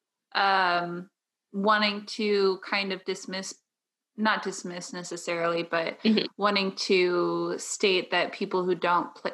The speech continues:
Speaker 1: pay close attention to politics are, like, lazy or unconcerned or kind of privileged in a way. And I think that the privilege part might be a little bit true, but in essence, what we're, what we're intending to do whenever we elect people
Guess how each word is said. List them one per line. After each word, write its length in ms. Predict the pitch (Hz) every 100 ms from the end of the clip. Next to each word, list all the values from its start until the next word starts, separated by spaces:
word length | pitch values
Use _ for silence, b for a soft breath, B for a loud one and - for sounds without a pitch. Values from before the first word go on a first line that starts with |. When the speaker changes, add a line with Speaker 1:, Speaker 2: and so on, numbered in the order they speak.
| -
Speaker 1:
pay 200 | - 190
close 360 | - 196 185 -
attention 460 | - 185 180 190
to 60 | 175
politics 640 | - 175 175 175 175 - 175
are, 180 | 170
like, 260 | 170 170 -
lazy 540 | 277 269 233 233 220
or 160 | 185 165
unconcerned 1040 | 180 175 165 180 - 285 269 254 233 220 190
or 80 |
kind 220 | 175 180 170
of 100 | -
privileged 460 | 220 208 214 202 196
in 60 |
a 80 | 190
way. 160 | 190 185
And 80 | 185
I 80 |
think 280 | 185 226 214
that 340 | 190 185 180 - _ _ _ _ _ _ _ _ -
the 100 | 240
privilege 420 | 247 320 311 -
part 240 | - 208 196
might 200 | 190 196
be 100 | 185
a 80 |
little 220 | 180 175 175
bit 220 | 170 - - _ -
true, 640 | - - 247 277 302 285 240
but 460 | 196 185 165 - - _ _
in 180 | 214 208
essence, 600 | - 208 - 202 196 -
what 180 | 190 127
we're, 220 | 190 185 - _ - - -
what 140 | 214
we're 140 | 247
intending 480 | 226 208 208 208 226
to 120 | 214 190 -
do 680 | 185 208 190 165 170 185 -
whenever 360 | 190 190 185
we 140 | 180 180
elect 420 | 170 170 190 -
people 600 | - 202 196 165 165 175